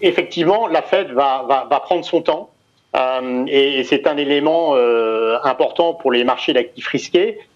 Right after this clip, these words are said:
Après, la grande question, c'est de savoir quel sera l'impact sur le marché obligataire. Est-ce que cette politique accommodante, euh, va permettre de maintenir les taux longs sur des bas niveaux ?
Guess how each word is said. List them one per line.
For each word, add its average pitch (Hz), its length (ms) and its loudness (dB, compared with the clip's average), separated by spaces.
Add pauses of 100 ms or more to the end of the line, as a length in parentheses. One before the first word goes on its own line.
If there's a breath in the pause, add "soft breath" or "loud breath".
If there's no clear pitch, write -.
(100)
Après, - 200 0
la 151 100 -2
grande 160 240 -2
question, 208 380 2
c'est - 160 0
de - 40 -8
savoir 147 360 2
quel 165 120 2
sera 151 240 2
l'impact 170 420 -2
sur 160 380 2
le 139 100 2
marché 143 260 0
obligataire. 180 640 2 (320)
Est-ce 151 160 2
que 185 140 2
cette 175 200 -2
politique 185 600 0
accommodante, 170 840 0 (260)
euh, 131 80 4
va 135 120 2
permettre 175 400 0
de 143 100 4
maintenir 180 640 2
les 147 160 0
taux 170 160 4
longs 196 260 2
sur 160 220 2
des 147 100 0
bas 139 120 2
niveaux ? 127 340 0